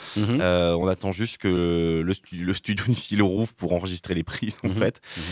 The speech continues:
Speaker 2: Et puis après, voilà, il y a, euh, on commence un projet en duo avec, euh, une amie avec qui je jouais dans les Cockholders.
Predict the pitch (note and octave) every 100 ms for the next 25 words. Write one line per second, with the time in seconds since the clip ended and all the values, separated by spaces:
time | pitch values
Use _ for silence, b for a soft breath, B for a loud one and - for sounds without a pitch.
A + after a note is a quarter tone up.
0 | B - F#2+ - - A2+ A#2 G2+ - A#2
1 | A#2+ A#2+ G2+ G2+ E2 E2+ F2 F2 F2 F2
2 | F2 E2+ E2 E2 E2 E2+ E2+ E2+ G2+ G2+
3 | G2+ F2+ F2 E2+ E2+ F2 - G2+ G2+ G2
4 | F#2+ G2+ G2 G2+ G2 F2 F2 - F2 F2
5 | F2 F2 F2+ G2 F2 - F#2+ F2+ F2 F#2
6 | F2+ F2 E2+ E2 F2 E2+ E2+ G2 A2 F#2